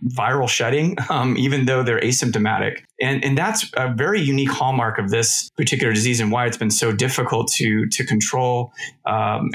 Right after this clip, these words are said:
and to contain. And, and imaging actually plays, in that case, an incredibly important role. Uh, and, and if you can develop an A I model, for example, that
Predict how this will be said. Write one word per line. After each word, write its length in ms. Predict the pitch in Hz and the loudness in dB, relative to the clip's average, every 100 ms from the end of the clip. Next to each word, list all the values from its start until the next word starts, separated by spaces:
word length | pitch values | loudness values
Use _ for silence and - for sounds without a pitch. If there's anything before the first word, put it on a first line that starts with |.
| - | -2
and 140 | 110 | 0
to 100 | 107 | 0
contain. 680 | 104 107 - 180 180 110 107 - | 2 0 0 0 2 2 0 -2
And, 300 | 151 151 - | -2 0 0
and 100 | 143 | 0
imaging 380 | 147 233 196 147 | 2 2 2 2
actually 260 | 135 - 131 | 2 0 -2
plays, 420 | - 139 131 113 | -2 0 2 0
in 140 | 123 | 0
that 200 | 120 208 | 0 -2
case, 480 | 208 117 104 98 - - | 0 0 2 0 -2 -2
an 80 | 120 | 0
incredibly 520 | 120 - 180 151 117 | 0 0 0 0 0
important 360 | 95 120 - | 0 -2 0
role. 340 | 107 113 - 131 - | 0 0 -2 -4 -6
Uh, 300 | - 117 117 117 | -2 0 0 0
and, 260 | 123 120 120 | -2 -2 0
and 320 | 120 117 110 | 2 2 2
if 180 | 120 113 | 0 0
you 80 | 165 | 0
can 180 | 185 139 | 2 0
develop 340 | 117 131 127 | 0 0 0
an 120 | 117 110 | -2 -2
A 140 | 117 | 0
I 120 | 120 | 0
model, 340 | 110 107 107 123 | 0 0 0 -2
for 180 | - 110 | -2 -2
example, 460 | 107 107 101 107 | 0 0 -2 -2
that 280 | 104 110 110 | 0 0 -2